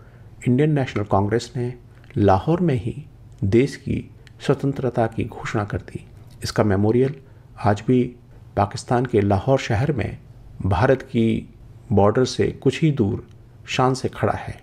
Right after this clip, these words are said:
उन्नीस सौ छत्तीस के आते-आते कांग्रेस ने अपना संविधान बनाना शुरू कर दिया था। यहाँ यह बताना उचित होगा कि उन्होंने अपने बनाए संविधान में सोवियत यूनियन से प्रभावित होकर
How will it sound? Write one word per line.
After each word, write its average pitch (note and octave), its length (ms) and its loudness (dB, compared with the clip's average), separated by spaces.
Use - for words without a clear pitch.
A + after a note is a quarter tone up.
उन्नीस A#3+ 260 4
सौ A3+ 80 4
छत्तीस A3 500 0
के C3 120 2
आते-आते - 680 0
कांग्रेस D3 420 2
ने A#2 300 -4
अपना A#2+ 260 0
संविधान C3+ 480 -2
बनाना G#2 340 2
शुरू G2+ 200 -2
कर - 160 -2
दिया - 220 -4
था। - 340 -12
यहाँ C3+ 180 2
यह D3 200 2
बताना A#2 360 0
उचित - 340 -4
होगा G#2+ 400 0
कि C3 220 -2
उन्होंने F3 320 2
अपने B2+ 280 -2
बनाए A#2 360 0
संविधान A#2 460 0
में D#3 320 -2
सोवियत F3+ 560 2
यूनियन E3 420 4
से G3+ 200 -4
प्रभावित C3 580 -2
होकर - 320 -2